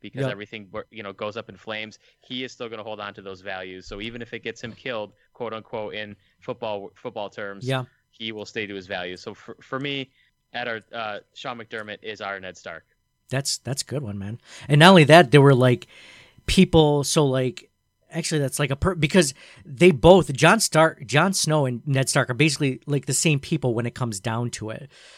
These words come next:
Speaker 2: So that's why it's, like, a really good analogy between the two, because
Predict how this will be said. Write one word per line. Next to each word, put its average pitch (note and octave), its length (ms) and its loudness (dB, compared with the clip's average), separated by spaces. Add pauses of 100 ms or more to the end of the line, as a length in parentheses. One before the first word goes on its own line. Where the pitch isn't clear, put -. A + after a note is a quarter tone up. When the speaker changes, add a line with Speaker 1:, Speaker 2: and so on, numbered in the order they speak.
Speaker 2:
So - 100 -2
that's D3+ 260 4
why C3+ 180 0
it's, A#2+ 140 -8
like, B2+ 320 -10
a C#3 120 -6
really C#3 240 -2
good C3 120 -4
analogy B2 380 -6
between A#2+ 440 -8 (340)
the C#3 80 -8
two, F3+ 320 0
because B2+ 340 -4